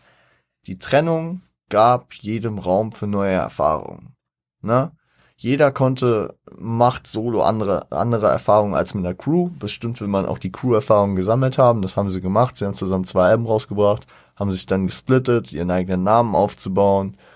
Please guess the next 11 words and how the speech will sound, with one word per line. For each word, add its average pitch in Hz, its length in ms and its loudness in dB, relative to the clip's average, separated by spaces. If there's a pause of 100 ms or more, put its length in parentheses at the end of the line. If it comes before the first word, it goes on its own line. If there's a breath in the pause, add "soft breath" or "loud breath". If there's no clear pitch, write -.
(180 soft breath)
äh, 85 300 -4
ihren 82 240 -4
eigenen 85 320 -2
Shit - 260 -2
zu 104 140 -4
machen, 95 560 -2 (320 soft breath)
Erfahrungen 95 480 0
zu 90 140 -8
sammeln, 82 400 -4
dies, - 260 -10
das. 120 360 2